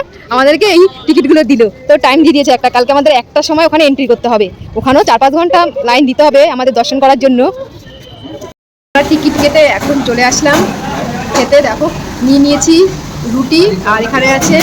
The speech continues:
পনির দো পেঁয়াজা, আর আমি নিয়েছি একটা থালি। টিকিট কাটতে আমাদের ভেবেছিলাম তিন চার ঘন্টা টাইম লাগবে, কিন্তু এক ঘন্টায় হয়ে গেছে। সত্যি, মানে, কি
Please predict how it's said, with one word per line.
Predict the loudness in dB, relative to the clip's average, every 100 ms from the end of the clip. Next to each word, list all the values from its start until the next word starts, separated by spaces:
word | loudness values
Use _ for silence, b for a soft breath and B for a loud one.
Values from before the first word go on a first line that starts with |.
| -2 -8 -16 -16 -2
পনির | 0 2 2 0
দো | 0
পেঁয়াজা, | 0 0 0 0
আর | 0
আমি | 0
নিয়েছি | -2 -2 -4
একটা | -6 -4
থালি। | -4 -4 -8 -8 -8 -10 -8 -4
টিকিট | 0 0 0
কাটতে | -4 0 0
আমাদের | 0 -2 -2
ভেবেছিলাম | -2 0 -2 0
তিন | -2
চার | 0 0
ঘন্টা | 0 -2 -2
টাইম | 0 0
লাগবে, | 0 -2 -2
কিন্তু | -4 -2 -2
এক | -2 0
ঘন্টায় | 0 0 0
হয়ে | 0 0
গেছে। | -2 -2
সত্যি, | -4 0 0 0 -4 -10 -8 -6 -2
মানে, | 0
কি | 0